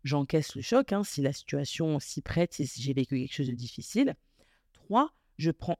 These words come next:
une grande inspiration et je me dis, « OK, maintenant, on fait quoi ? Comment je vais me sentir ? Comment j'ai envie de me sentir ? Comment je vais me sortir de cette situation ? Et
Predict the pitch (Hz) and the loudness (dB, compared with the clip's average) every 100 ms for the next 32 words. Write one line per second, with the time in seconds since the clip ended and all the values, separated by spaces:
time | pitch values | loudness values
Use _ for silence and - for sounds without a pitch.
0 | - 135 120 139 208 254 - 214 185 185 | 0 0 0 0 2 2 2 0 0 0
1 | - 143 151 _ _ _ _ 156 127 147 | -2 -4 -4 _ _ _ _ -2 0 0
2 | 139 131 - - 156 143 139 - 143 139 | 0 -2 -4 -4 0 0 -2 -2 0 2
3 | 143 147 180 - _ 156 - 147 - - | 2 0 -2 -8 _ -6 -4 -6 -6 -14
4 | - _ _ _ _ _ _ _ _ _ | -16 _ _ _ _ _ _ _ _ _
5 | _ 214 190 196 180 165 151 - 151 135 | _ 4 4 4 4 0 0 -2 -2 -2
6 | - 151 165 - _ _ _ - 220 202 | -4 -4 -4 -8 _ _ _ 0 2 4
7 | 202 170 - 180 165 160 156 151 - 147 | 2 0 0 0 0 0 -2 -2 -4 -6
8 | - 156 160 _ _ _ 214 190 196 180 | -4 -6 -6 _ _ _ 0 4 4 4
9 | 156 151 139 - - - 185 160 - 156 | 2 2 -2 -2 -2 0 -2 -2 -4 -4
10 | - - - 143 - 165 185 - _ _ | -6 -8 -4 -4 -4 -6 -8 -12 _ _
11 | 175 | -8